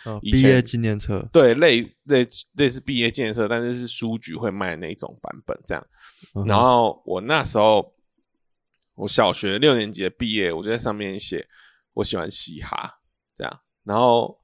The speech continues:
Speaker 1: 我，而且我不是写嘻哈，我是写我喜欢 hip-，hip hop，hip hop，
Speaker 2: 嗯。
Speaker 1: 我就写英文。然后就是我到长大之后，我又看到那个东西，我就发现，哇，好酷哦！就是这个东西是我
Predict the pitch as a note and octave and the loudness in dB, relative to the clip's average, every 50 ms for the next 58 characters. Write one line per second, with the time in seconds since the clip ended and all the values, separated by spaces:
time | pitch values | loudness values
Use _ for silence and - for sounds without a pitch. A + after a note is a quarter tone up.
0 | _ _ _ - B2 D3 D3+ - A#2 C#3+ D#3 D#3+ E3+ B2+ G#2+ A#2 B2 A#2+ A#2 F#2+ | _ _ _ -2 0 0 0 2 2 2 4 6 6 4 4 2 0 0 0 -2
1 | E2 - - - - F#2+ G2+ F#2+ F2+ F#2 G#2 G#2+ A2 G#2+ A2+ G#2 E2 E2 F#2+ G2+ | -2 -4 -6 -10 -8 -4 -2 0 0 0 0 -2 -4 -6 -6 -4 -2 -2 -2 -4
2 | - - - G#2 G2 G2 F#2 F#2+ - - - - G2 G2+ - _ _ _ _ - | -4 -6 -8 -8 -8 -8 -8 -8 -10 -12 -14 -14 -14 -14 -14 _ _ _ _ -20
3 | - - - - - A#2+ B2+ - - - - A#2+ G2+ - - - _ _ _ _ | -20 -14 -10 -4 -2 -2 -2 -2 -2 0 2 2 2 2 0 -4 _ _ _ _
4 | _ _ _ _ _ _ _ - - C#3 B2+ A2+ A2+ A#2 A2+ G#2+ - F2 G2+ A2+ | _ _ _ _ _ _ _ -10 -6 -2 0 2 2 2 2 2 0 0 0 0
5 | C3+ - - - - C3+ C#3+ C#3+ D#3 D#3+ D#3 C3 G#2+ G2 F#2 D#2+ F2 F#2 G2+ A2+ | 0 0 -2 -4 0 2 2 2 2 2 0 0 0 0 0 -2 -4 -4 0 2
6 | A#2+ A#2+ A#2+ A#2+ A#2 - - - - - - _ _ _ - F3 G3 G#3 G3 D#3+ | 4 4 4 4 2 -2 -8 -20 -20 -20 -20 _ _ _ -2 2 4 6 8 8
7 | A#2+ A#2 B2+ C3+ C3+ - B2+ G2 F#2+ G#2+ G#2 G#2+ G#2+ G2+ G#2+ G2+ G#2 G2+ F#2+ F2+ | 8 6 6 4 4 2 0 -2 0 2 2 2 2 4 2 2 4 4 4 4
8 | F#2 G2+ G#2 G#2 - - - B2+ G#2+ A2 A2+ A2 G#2+ F#2+ F2 F2+ E2+ F#2 G2+ - | 2 2 0 0 -2 -2 -4 -4 -4 -6 -4 -4 -4 -4 -4 -4 -6 -8 -10 -10
9 | - G2+ F2 F2+ G2+ G#2+ A2+ - - G#2 G2+ A2+ A#2 A#2 D#3 F#3+ E3 C#3+ A2+ G#2 | -8 -6 -4 -2 0 0 0 0 -2 -4 -4 -4 -4 -2 0 0 2 0 0 -2
10 | G#2 - - - - - - B2 G#2+ F#2 E2+ F#2+ A2 A#2+ A#2+ B2 A#2+ - - _ | -6 -10 -12 -14 -14 -12 -10 -8 -6 -6 -6 -6 -8 -8 -6 -6 -6 -6 -8 _
11 | _ _ _ _ _ _ _ _ _ - - - - - - _ _ _ _ _ | _ _ _ _ _ _ _ _ _ -14 -12 -12 -12 -12 -16 _ _ _ _ _
12 | _ - F#3+ F3+ D#3 B2+ A#2+ A#2 A#2 A#2+ A2+ A2 C3 C#3+ C3+ A#2+ G2+ F2+ D#2+ D2 | _ 0 2 4 4 4 4 2 2 0 -4 -4 -2 0 2 2 2 2 2 0
13 | C#2+ G1+ - - | -2 -6 -10 -16